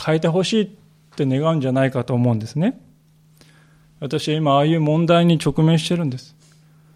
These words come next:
あの苦しみがあるんです。この国を何とかしてほしい。この世界のあの理不尽を何とかしてほしい。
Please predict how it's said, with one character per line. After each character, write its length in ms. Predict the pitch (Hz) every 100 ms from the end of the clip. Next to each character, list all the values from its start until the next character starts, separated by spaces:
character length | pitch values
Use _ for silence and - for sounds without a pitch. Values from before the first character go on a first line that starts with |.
| _ _ _ _ _
あ 140 | 143
の 140 | 175 190
苦 260 | 165 160
し 140 | 175 190
み 120 | 185
が 120 | 180
あ 40 |
る 80 | 175
ん 80 | 139
で 80 | 113
す。 220 | - - _ _ _ _ _ _ _ _ _ _ _ _
こ 160 | - 175
の 140 | 202
国 220 | 208 226
を 80 | 214
何 180 | 156 175
と 80 | 156
か 140 | 143
し 60 | 123
て 60 |
ほ 100 | 131
し 100 | 120
い。 160 | 117 113 _ _ _ _ _ _ _ _ _ _ _
こ 120 | -
の 140 | 226 254
世 160 | 262
界 180 | 262 208
の 160 | 160 147
あ 20 |
の 140 | 180
理 100 | 180
不 160 | 180 226
尽 160 | 208
を 40 | 156
何 180 | 156 196
と 100 | 170
か 140 | 139
し 80 | -
て 80 | 147
ほ 120 | 160
し 100 | -
い。 200 | 190